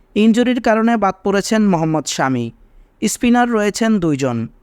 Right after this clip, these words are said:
যুজবেন্দ্র চাহাল ও কুলদীপ যাদব। মূল দলে জায়গা না পেলেও রিজার্ভ প্লেয়ার হিসেবে দলের সাথে যাবেন শুভমান গিল, রিঙ্কু সিং,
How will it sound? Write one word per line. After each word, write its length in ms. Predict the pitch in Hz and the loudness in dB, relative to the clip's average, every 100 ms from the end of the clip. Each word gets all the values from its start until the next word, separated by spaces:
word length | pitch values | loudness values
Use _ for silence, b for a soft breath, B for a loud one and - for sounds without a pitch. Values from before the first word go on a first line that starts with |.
| - | -6
যুজবেন্দ্র 540 | 165 165 143 180 175 180 | -2 -2 0 0 2 0
চাহাল 400 | - 165 165 214 254 - | 2 2 2 0 0 -2
ও 120 | 190 147 107 | 0 0 -2
কুলদীপ 400 | - 170 151 143 156 | -2 -2 -2 -2 0
যাদব। 360 | 151 127 107 - _ _ _ _ _ _ - | -2 -2 -6 -10 _ _ _ _ _ _ -4
মূল 200 | 196 247 254 | 0 0 2
দলে 240 | 254 262 240 | 0 0 0
জায়গা 340 | 202 196 208 | 0 0 0
না 140 | 208 | 0
পেলেও 320 | 202 202 208 220 | -2 -2 0 0
রিজার্ভ 360 | 170 180 196 208 | 0 0 2 0
প্লেয়ার 300 | 214 196 190 | -2 0 0
হিসেবে 400 | 185 175 208 165 117 | 0 0 0 0 0
দলের 300 | 135 143 143 | 0 -2 -2
সাথে 200 | 156 143 147 | -4 -2 0
যাবেন 340 | 143 147 190 254 b b b | 0 0 -2 -4 b b b
শুভমান 480 | - 196 175 196 185 165 | -4 -2 0 0 0 0
গিল, 220 | 180 233 233 _ 165 | 0 0 -6 _ -4
রিঙ্কু 400 | 160 185 175 185 | 0 0 0 -4
সিং, 280 | - 185 | 0 0